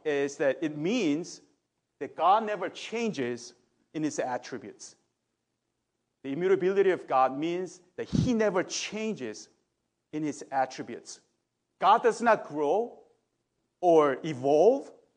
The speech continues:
or improve because he's already perfect. When we talk about the immutability of God, we're talking about, uh, uh, the perfection of God. God is perfect,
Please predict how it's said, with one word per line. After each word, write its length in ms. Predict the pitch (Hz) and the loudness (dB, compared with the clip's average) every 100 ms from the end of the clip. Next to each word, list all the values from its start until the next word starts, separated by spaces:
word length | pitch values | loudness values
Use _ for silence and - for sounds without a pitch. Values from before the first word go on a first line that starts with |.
| _ _ - | _ _ -6
or 80 | 151 | -4
improve 680 | 151 - - 269 208 - - _ _ _ _ _ _ _ - | -4 -6 -4 -2 -2 -6 -20 _ _ _ _ _ _ _ -12
because 240 | 170 214 | -2 -2
he's 200 | 220 196 | 0 4
already 280 | 208 214 175 | 6 6 2
perfect. 760 | - - 220 247 - 135 - _ _ - | -6 -6 -2 -2 -4 -14 -14 _ _ -8
When 100 | 170 | -4
we 80 | 233 | -2
talk 240 | 220 233 | 0 0
about 180 | 220 202 | 0 0
the 120 | 190 | 0
immutability 580 | 160 185 180 170 185 175 | 0 0 0 0 0 -2
of 140 | 147 | -4
God, 160 | - 135 | -4 -4
we're 100 | 147 | -4
talking 360 | 151 170 175 165 | -2 -2 -2 -6
about, 380 | 139 127 107 - _ _ - | -2 -2 -4 -16 _ _ -4
uh, 40 | |
uh, 460 | 131 120 117 117 131 | 0 0 0 -4 -12
the 100 | - | -14
perfection 800 | - 131 _ - 175 - 127 104 - | -20 -20 _ -6 -6 -8 -14 -14 -16
of 180 | 127 _ | -18 _
God. 260 | 113 98 - _ _ _ _ _ _ - | -16 -16 -20 _ _ _ _ _ _ -4
God 220 | 175 175 | 0 2
is 140 | 202 196 | 2 0
perfect, 560 | - 190 185 - 101 | -8 -6 -6 -8 -12